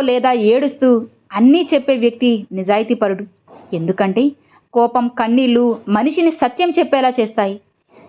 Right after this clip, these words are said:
ఎవరిపైనా సరే అతిగా ఆశలు పెట్టుకోకు. ఎందుకంటే ఎంత గాయమైన అనుబంధం ఉంటే అంత లోతైన గాయం ఏర్పడుతుంది. గాజు రిష్తాలు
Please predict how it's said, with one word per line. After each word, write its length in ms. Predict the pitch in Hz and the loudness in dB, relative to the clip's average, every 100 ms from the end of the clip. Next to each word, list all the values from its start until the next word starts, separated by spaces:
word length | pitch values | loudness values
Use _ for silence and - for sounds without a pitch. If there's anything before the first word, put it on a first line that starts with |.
| - 240 | -2 0
ఎవరిపైనా 460 | 302 349 311 311 339 339 | 2 0 0 0 0 2
సరే 180 | 277 247 - 175 | 0 -2 -8 -12
అతిగా 260 | 220 208 214 - 196 | -4 -2 -2 -4 -4
ఆశలు 240 | 240 226 214 | -2 0 0
పెట్టుకోకు. 460 | 196 202 190 190 185 _ _ _ | -2 0 -2 -2 -16 _ _ _
ఎందుకంటే 480 | 170 170 190 190 214 277 277 _ _ - | -10 -6 -2 0 2 0 -2 _ _ -4
ఎంత 280 | 196 226 247 214 | 0 0 -2 -2
గాయమైన 400 | 214 262 269 269 247 | -2 0 2 2 0
అనుబంధం 360 | 247 247 247 240 | 0 2 2 2
ఉంటే 180 | 226 240 226 - 208 | 0 -2 -4 -12 -4
అంత 180 | 247 302 254 | -2 0 0
లోతైన 340 | 240 294 320 302 254 | 0 2 2 2 2
గాయం 240 | 240 233 214 | 0 0 -2
ఏర్పడుతుంది. 500 | 220 208 208 190 190 _ _ _ _ _ _ _ - | -2 -4 -4 -6 -6 _ _ _ _ _ _ _ -8
గాజు 400 | 202 196 214 220 | -2 -2 0 0
రిష్తాలు 460 | 214 214 214 208 | 0 0 0 0